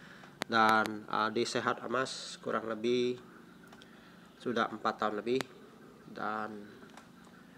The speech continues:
eh, yang lain-lainnya, bajaringan, jual tanah itu empat tahun, lima tahunan ya, lima tahunan ya. Eh,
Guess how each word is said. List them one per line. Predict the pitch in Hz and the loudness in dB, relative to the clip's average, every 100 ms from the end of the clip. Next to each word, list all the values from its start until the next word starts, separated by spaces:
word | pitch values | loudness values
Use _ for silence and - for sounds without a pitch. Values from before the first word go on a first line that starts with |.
| - - - - - | -20 -20 -20 -20 -12
eh, | - 113 113 110 107 107 104 - | -2 0 2 0 -2 -4 -10 -2
yang | 123 113 | 0 2
lain-lainnya, | 120 120 120 120 123 107 - - - - | 4 4 4 4 2 0 -2 -10 -14 -8
bajaringan, | 110 110 113 117 120 113 110 110 110 110 110 - - - - - - - - - - - - - - - - | -4 0 0 2 2 2 2 0 -4 -10 -16 -18 -20 -20 -20 -20 -20 -20 -20 -20 -20 -20 -20 -20 -20 -20 -6
jual | 113 117 | 2 4
tanah | 113 113 110 | 4 2 2
itu | 113 117 117 | 0 2 2
empat | 113 107 - | 2 -2 2
tahun, | 110 113 | 2 2
lima | 113 110 107 | 0 0 0
tahunan | 104 113 110 104 101 - | -2 -2 -2 -2 -6 -10
ya, | 107 107 - | -6 -6 -8
lima | 113 107 | -12 -6
tahunan | 113 113 107 107 | -4 -2 -2 -4
ya. | 107 - - - - - - - - - - - - - - - - | -12 -16 -20 -20 -20 -20 -20 -20 -20 -20 -20 -20 -20 -20 -20 -20 -4
Eh, | 127 123 120 120 117 117 113 117 | 4 6 6 6 6 6 4 2